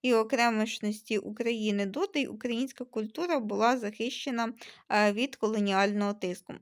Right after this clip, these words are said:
Ліквідація козацького устрою і зруйнування Запорозької Січі, повернення Лівобережної України на звичайну провінцію Російської імперії вкрай негативно вплинули на українське духовне життя.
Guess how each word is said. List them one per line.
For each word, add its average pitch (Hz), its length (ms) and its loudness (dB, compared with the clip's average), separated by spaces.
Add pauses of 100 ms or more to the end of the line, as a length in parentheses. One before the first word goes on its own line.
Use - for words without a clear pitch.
(100)
Ліквідація 254 600 0
козацького 269 720 -2
устрою 254 500 0
і 240 200 -2
зруйнування 220 720 0
Запорозької 214 720 -4
Січі, 233 360 -6 (440)
повернення 240 500 4
Лівобережної 214 720 -2
України 208 560 -2
на 226 160 -2
звичайну 214 560 -2
провінцію 208 720 -2
Російської 208 760 -6
імперії 240 540 0 (380)
вкрай 320 280 4
негативно 269 580 0
вплинули 254 520 0
на 214 180 0
українське 208 600 -2
духовне 196 480 -4
життя. 208 360 -6